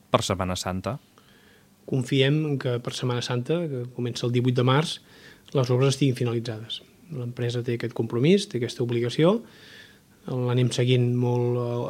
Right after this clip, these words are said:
Speaker 2: al dia a dia. És veritat que hi ha diferents temes, eh, durant l'execució de l'obra que fan que,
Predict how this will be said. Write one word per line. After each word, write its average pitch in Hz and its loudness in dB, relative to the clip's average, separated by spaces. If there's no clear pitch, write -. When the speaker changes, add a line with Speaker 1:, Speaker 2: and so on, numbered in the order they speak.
Speaker 2:
al 120 -2
dia 127 4
a - 2
dia. 165 6
És 131 -4
veritat 127 0
que 131 0
hi 123 4
ha 117 0
diferents 123 0
temes, 123 0
eh, 123 -4
durant 131 -2
l'execució 127 0
de 127 4
l'obra 139 6
que 120 -4
fan 127 2
que, 123 -2